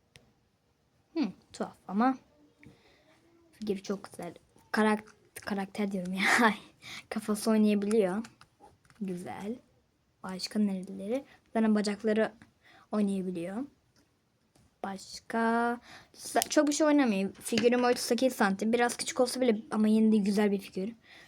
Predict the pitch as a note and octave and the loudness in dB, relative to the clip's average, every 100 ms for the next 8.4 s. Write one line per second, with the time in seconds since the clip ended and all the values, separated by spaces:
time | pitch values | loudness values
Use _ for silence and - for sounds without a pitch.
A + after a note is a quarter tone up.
0 | - - G#3+ - G3 G3 A3 A#3 A3+ A3+ | -8 -2 -2 -2 -2 0 2 2 2 2
1 | A3+ A3+ A3+ A3+ A3 G#3+ F3+ - F3 F3+ | 2 4 4 2 -2 -2 -6 -6 -8 -6
2 | A3+ B3+ _ _ _ - _ _ _ - | -6 -8 _ _ _ -20 _ _ _ -4
3 | F3+ F3 A#3 D4 - - _ _ _ _ | -4 -6 -12 -18 -20 -20 _ _ _ _
4 | _ _ _ G#3+ F#3+ F#3 - - - - | _ _ _ -10 -10 -10 -10 -10 -12 -6
5 | G3+ - - F#3 G3 F3+ - - E3+ - | -6 -6 -8 -6 -6 -6 -8 -8 -10 -12
6 | A#3+ - - - - - - - - - | -14 -12 -12 -10 -10 -10 -12 -16 -20 0
7 | G#3+ G#3+ C3+ A2+ - - - - - - | 2 2 -2 -10 -12 -12 -14 -18 -20 -6
8 | A3 A3+ D4+ | 2 4 4